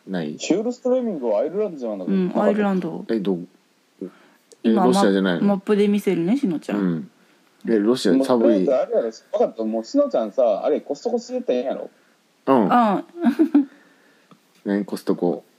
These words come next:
Speaker 1: コストコのピザ美味しい。
Speaker 3: <laughs> いや、ピザとかじゃなくて。
Speaker 1: 餌付けされた、餌付け。コストコに餌付けされた、僕は。
Speaker 2: え、しのちゃん、コストコ行ったことあるの？
Speaker 1: いや、ない、いや、ないですね。僕は、僕はない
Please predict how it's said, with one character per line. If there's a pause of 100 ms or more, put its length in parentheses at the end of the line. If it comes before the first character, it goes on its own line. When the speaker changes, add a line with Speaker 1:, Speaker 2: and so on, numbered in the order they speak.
(160)
Speaker 1:
コ
ス
ト
コ
の
ピ
ザ
美 (160)
味
し
い。 (760)
Speaker 3:
<laughs>
い (720)
や、 (220)
ピ
ザ
と
か
じ
ゃ
な
く
て。
Speaker 1:
餌
付
け
さ
れ
た、
餌
付
け。 (1400)
コ
ス
ト
コ
に
餌
付
け
さ
れ
た、
僕
は。 (640)
Speaker 2:
え、
し
の
ち
ゃ
ん、
コ
ス
ト
コ
行
っ
た
こ
と
あ
る
の？ (240)
Speaker 1:
い
や、
な
い、
い
や、
な
い
で
す
ね。 (1160)
僕
は、 (200)
僕
は
な
い